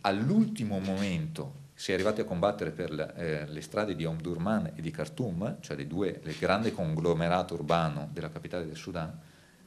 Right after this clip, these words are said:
e, eh, eh, in questo modo però il, eh, lo gem, il gruppo armato, eh,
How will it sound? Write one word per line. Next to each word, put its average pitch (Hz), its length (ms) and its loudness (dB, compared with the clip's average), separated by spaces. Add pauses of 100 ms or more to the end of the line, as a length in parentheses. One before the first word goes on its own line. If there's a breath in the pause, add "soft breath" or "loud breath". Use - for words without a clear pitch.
(180 loud breath)
e, 143 320 2
eh, 92 260 0
eh, 87 320 -2
in 110 160 -2
questo 170 320 4
modo 113 260 4
però 95 320 4 (540)
il, 101 300 0
eh, 95 80 -4 (260)
lo - 120 -6
gem, 117 600 4
il 85 140 -6
gruppo 107 260 4
armato, 87 640 0
eh, 78 140 -6